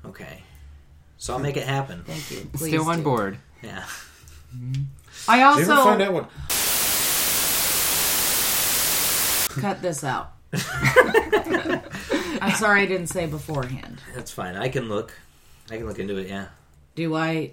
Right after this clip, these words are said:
Speaker 2: spell anything like that?
Speaker 1: I don't know that you know how to spell, personally.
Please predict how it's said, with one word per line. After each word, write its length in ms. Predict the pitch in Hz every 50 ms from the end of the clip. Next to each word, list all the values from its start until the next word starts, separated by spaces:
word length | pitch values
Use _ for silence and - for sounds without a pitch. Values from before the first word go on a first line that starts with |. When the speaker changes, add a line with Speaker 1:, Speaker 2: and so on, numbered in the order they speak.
| - -
Speaker 2:
spell 480 | - - - - 160 151 143 135 - -
anything 720 | 147 143 143 151 151 - - 160 151 156 160 156 147 147
like 240 | 156 151 147 - -
that? 340 | 160 156 151 151 156 151 143 - -
Speaker 1:
I 60 | - 123
don't 120 | - -
know 80 | 107 98
that 140 | 98 92 90
you 60 | 92 90
know 60 | 90
how 100 | 90 85
to 60 | 78
spell, 360 | - - 98 98 98 90 87 87 - - - - _ - - _ _ - - _ _ _ _ _ _
personally. 500 | - 82 - - - - 85 82 87